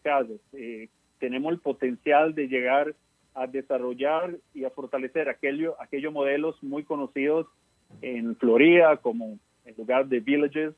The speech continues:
que muchos han conocido, de comunidades de retiro, donde hay una combinación entre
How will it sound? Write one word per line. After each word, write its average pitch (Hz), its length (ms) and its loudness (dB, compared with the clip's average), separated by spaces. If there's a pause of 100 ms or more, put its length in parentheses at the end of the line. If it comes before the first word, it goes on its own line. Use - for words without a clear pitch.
(120)
que 113 80 -8
muchos 120 400 -8
han 135 320 -2
conocido, 156 760 2 (240)
de 127 160 -2
comunidades 135 600 2
de 151 120 0
retiro, 156 460 -2
donde 139 580 -2
hay 139 300 -6
una 151 240 -6
combinación 147 960 -2 (1000)
entre 143 600 2